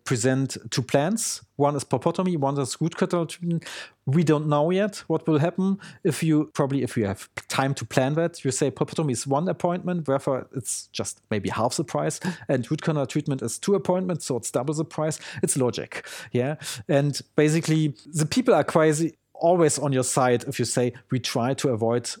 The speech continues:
root canal treatment." Overall, I don't like it. <laughs> Yeah, I told you that. I don't like it to point it out as an alternative to root canal treatment. But,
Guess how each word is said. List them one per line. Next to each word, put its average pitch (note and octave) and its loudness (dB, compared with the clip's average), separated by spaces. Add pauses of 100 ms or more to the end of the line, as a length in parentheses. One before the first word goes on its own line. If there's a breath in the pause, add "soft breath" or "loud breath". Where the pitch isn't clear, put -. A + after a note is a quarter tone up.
(120)
root C3 -2
canal A#2 2
treatment." - -10
Overall, D#3 -2
I C3+ 0
don't C3 -2
like G#2 0
it. - -14
<laughs> - -4 (120)
Yeah, A#2 -2
I C3+ 0
told C3+ -2
you G#2 -4
that. - -10 (320 loud breath)
I A#2 0
don't C3+ 0
like C3+ 2
it - -2
to B2+ -2
point C#3 0
it B2+ 0
out D3 2
as C3 -2
an C3 -4
alternative A#2 -2
to A2+ -6
root G2+ -6
canal F#2+ -4
treatment. - -14 (260 loud breath)
But, D#3 2